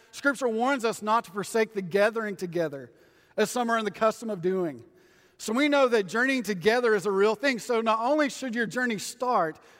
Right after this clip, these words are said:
with a relationship with Jesus, but it should also be around other growing Christians.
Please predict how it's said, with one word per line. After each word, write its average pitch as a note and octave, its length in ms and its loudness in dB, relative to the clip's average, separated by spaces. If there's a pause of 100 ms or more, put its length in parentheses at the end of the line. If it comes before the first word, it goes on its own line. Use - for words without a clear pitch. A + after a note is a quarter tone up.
(100)
with G#3+ 160 4
a A3+ 60 4
relationship G#3 540 2
with E3+ 140 -2
Jesus, E3+ 500 -6 (300)
but A#3 140 4
it A3 100 -4
should A3+ 140 -2
also A#3+ 380 4
be A#3 160 0
around A3 280 0
other A3+ 260 2
growing G#3+ 360 -2
Christians. D#3 720 -6